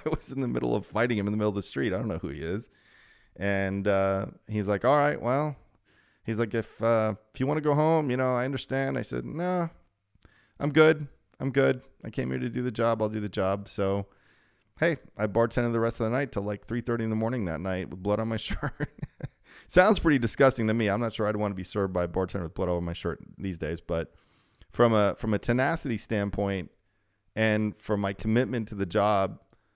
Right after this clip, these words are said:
I went and I saw Bernard, I think two years ago. He now lives in Naples, Florida. And he told the story in perfect detail like I just did to you guys today,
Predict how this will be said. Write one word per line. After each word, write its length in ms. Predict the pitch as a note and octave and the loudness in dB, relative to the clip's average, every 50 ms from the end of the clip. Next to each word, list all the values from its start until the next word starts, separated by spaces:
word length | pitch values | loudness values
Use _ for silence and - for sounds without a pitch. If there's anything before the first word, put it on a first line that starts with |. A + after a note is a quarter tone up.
| _ _ _ _ _ - | _ _ _ _ _ 2
I 160 | A#2 B2+ C#3+ | 4 4 4
went 300 | D3+ C#3 C3+ B2+ A2 D#2 | 4 2 0 0 -2 -2
and 120 | G#2 A2 | -2 -2
I 120 | G#2 A2 A2+ | 0 0 -2
saw 360 | - - - A2 G2+ A2 G#2+ | -4 -2 0 2 2 2 2
Bernard, 580 | G2 G#2 G2 F#2+ F2+ F2+ F2+ F2 F2 E2+ - - _ _ _ _ _ _ _ _ _ _ _ _ _ - | 0 0 -2 0 -2 -2 -2 -4 -6 -8 -10 -16 _ _ _ _ _ _ _ _ _ _ _ _ _ -6
I 80 | A2+ | -4
think 220 | G#2 - C3 B2 - | -4 -2 -4 -6 -4
two 140 | - B2+ A#2 | -4 -2 -2
years 340 | G2+ F#2+ G2+ G#2 G2 - | 0 0 0 -2 -2 -4
ago. 340 | G2 D#2+ E2 D2 D2+ G#2 - - - _ _ _ - | -6 -6 -6 -6 -8 -8 -12 -16 -20 _ _ _ -8
He 140 | - A2+ G#2+ | -4 -2 0
now 200 | A2+ A2+ A#2 B2 | 2 2 2 2
lives 200 | A2 G#2 F#2 G2+ | 2 0 0 -2
in 100 | G2 F#2+ | -2 -2
Naples, 320 | G2+ G#2 G2+ - G#2 - | -2 -2 -2 -2 -6 -6
Florida. 480 | - - F#2+ F#2 F#2+ F#2 E2+ D#2+ E2+ - - _ _ _ _ _ _ _ _ _ _ _ _ _ _ _ _ - - _ | -4 -4 -2 -2 0 0 -2 -4 -4 -8 -12 _ _ _ _ _ _ _ _ _ _ _ _ _ _ _ _ -20 -8 _
And 460 | A2+ A2 G#2+ G#2+ G#2+ G2+ G2+ G2+ - - _ _ _ _ _ _ _ _ _ _ _ _ _ | 0 2 2 2 2 2 0 -2 -6 -12 _ _ _ _ _ _ _ _ _ _ _ _ _
he 280 | - - - E3 F3+ | -2 2 2 2 2
told 280 | F3 - - C#3+ C#3+ B2+ | 4 4 6 6 6 4
the 80 | A#2+ A2+ | 2 0
story 540 | - - A#2+ A#2+ A#2+ A2+ A2+ A2 A2 G#2+ | 0 2 2 4 4 4 4 4 2 2
in 220 | - - G#2+ G2+ G2+ | 0 -2 -4 -4 -2
perfect 360 | - - C3+ B2 A#2 A2 F#2 | 2 2 2 2 2 -2 -2
detail 380 | A#2 A2+ G#2 - G#2+ G#2 F#2+ F#2 | -4 -4 -2 0 0 0 2 0
like 180 | F#2+ F#2+ E2+ | -2 -2 -2
I 100 | F#2+ G2 | -2 -2
just 200 | F2+ G2 F#2 - | -2 -2 -4 -4
did 160 | - F#2+ F#2 - | -4 -6 -6 -4
to 100 | - F#2+ | -6 -6
you 60 | F2 | -4
guys 240 | F2 F2+ F2+ F2 - | -2 -2 -4 -4 -4
today, 400 | - F#2+ F#2 F2 E2+ F2 - | -4 -4 -2 -2 -4 -4 -8